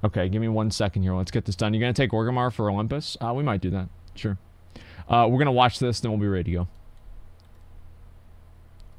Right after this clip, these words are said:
Was it paid sponsorship, not his money?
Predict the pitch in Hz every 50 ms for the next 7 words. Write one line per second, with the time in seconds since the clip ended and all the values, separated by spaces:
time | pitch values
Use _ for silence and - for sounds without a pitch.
0 | - - - - - - - - - - - - - - - 143 113 123 - 123
1 | 117 104 - - 110 107 113 - 127 117 - 135 - 104 104 101 104 92 90 101
2 | 98 113 135 143